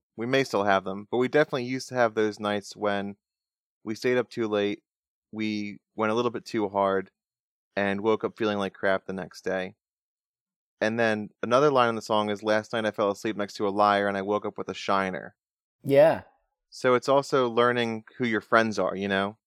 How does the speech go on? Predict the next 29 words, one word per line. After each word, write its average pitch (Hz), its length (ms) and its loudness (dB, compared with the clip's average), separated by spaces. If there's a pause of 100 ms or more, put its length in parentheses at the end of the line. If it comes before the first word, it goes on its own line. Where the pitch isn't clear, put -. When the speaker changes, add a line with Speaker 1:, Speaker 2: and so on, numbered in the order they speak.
(320)
Speaker 2:
Yeah, 123 300 2
sometimes 135 500 -4
you're 123 120 0
attracted 123 480 0
to 123 120 -4
the 117 80 -2
wrong 113 340 -2
type 117 220 -4
of 104 100 -16
people, 113 320 -4
you're 104 120 -4
attracted 113 280 -2
to - 40 -8
the 113 80 -4
wrong 104 240 -4
crowd, 104 560 -2 (480)
and 107 500 -6 (760)
you 120 100 -4
get 110 240 0
bumped 117 240 -2
and 104 120 -6
bruised 113 260 -6
for 87 220 -8
it. - 140 -16 (640)
Speaker 1:
Right. 98 280 -4 (640)
There 123 280 -2
is 160 260 -2
some 120 640 -4 (220)
reference 110 540 0